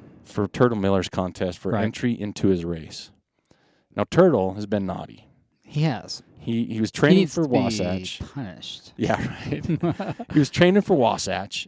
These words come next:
Speaker 1: and
Speaker 2: Right.
Speaker 1: so we gave him some slack for not getting
Speaker 2: Absolutely.
Speaker 1: back to us with the winners. But we're gonna announce two winners. So, Turtle, you've just given away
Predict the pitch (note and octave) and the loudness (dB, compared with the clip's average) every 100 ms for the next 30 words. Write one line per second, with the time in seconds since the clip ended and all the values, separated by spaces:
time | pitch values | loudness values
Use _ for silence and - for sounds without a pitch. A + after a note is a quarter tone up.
0 | - A2+ G2+ A#2+ A#2 A#2 C3 C3+ E3+ - | -4 -2 0 -2 -4 -2 -2 -4 -10 -12
1 | G2+ - - - - _ G#2 G#2 F2+ A#2 | -12 -16 -20 -20 -20 _ -8 -6 -4 -2
2 | G#2 F#2+ - F#2+ G2+ - F#2+ F2 F#2 - | 0 0 0 -4 -4 -6 -6 -6 -8 -8
3 | A#2 F#3+ C#3+ A2 G2 - B2 G2 G2 - | -4 -2 0 -2 -4 0 0 0 -4 -8
4 | - - C3 D#3 F#3+ - - - C#3 A#2 | -12 2 6 8 6 2 -10 0 2 2
5 | - B2 A2 G2+ | 2 2 4 0